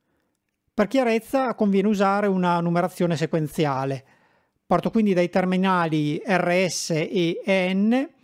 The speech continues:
che andranno collegati ai piedini D due e D tre. E poi le linee dati, delle quali useremo solo quelle da D quattro a D sette,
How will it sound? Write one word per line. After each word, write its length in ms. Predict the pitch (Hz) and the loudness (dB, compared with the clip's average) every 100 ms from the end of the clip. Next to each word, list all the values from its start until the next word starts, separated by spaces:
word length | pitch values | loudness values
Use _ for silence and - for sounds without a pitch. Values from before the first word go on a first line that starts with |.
| _ _ _ _ - | _ _ _ _ -2
che 100 | 196 | 0
andranno 360 | 185 190 175 | 2 0 0
collegati 640 | 190 185 208 190 196 196 180 | 0 2 2 2 0 0 -2
ai 100 | 170 | 0
piedini 640 | 208 185 185 190 185 165 | 0 0 0 2 0 0
D 120 | 190 | -2
due 420 | 165 170 175 175 - | 0 2 2 0 -6
e 100 | 160 | -4
D 160 | 156 | -4
tre. 360 | - 139 131 - _ _ _ _ _ _ _ _ _ _ _ _ _ _ _ _ _ _ _ _ | -2 -4 -4 -10 _ _ _ _ _ _ _ _ _ _ _ _ _ _ _ _ _ _ _ _
E 100 | 285 | -2
poi 440 | - 202 233 254 - _ - | 2 4 4 0 -6 _ 0
le 140 | 226 | 2
linee 380 | 214 202 185 160 | 4 2 2 0
dati, 560 | 143 131 143 - 139 - _ _ _ _ | -2 -2 -4 -6 -8 -8 _ _ _ _
delle 240 | 175 240 | 0 2
quali 420 | 247 196 208 220 | 2 2 2 2
useremo 480 | 185 170 190 190 208 | 2 2 2 2 0
solo 320 | - 202 214 | 0 2 2
quelle 400 | 208 185 185 185 | 2 0 2 0
da 140 | 147 151 | 0 -2
D 120 | 185 | -4
quattro 540 | - 170 175 - 175 | 2 0 0 -2 -2
a 140 | 185 151 | -2 -4
D 80 | 156 | -4
sette, 580 | - 147 - - 151 | -4 -6 -6 -6 -6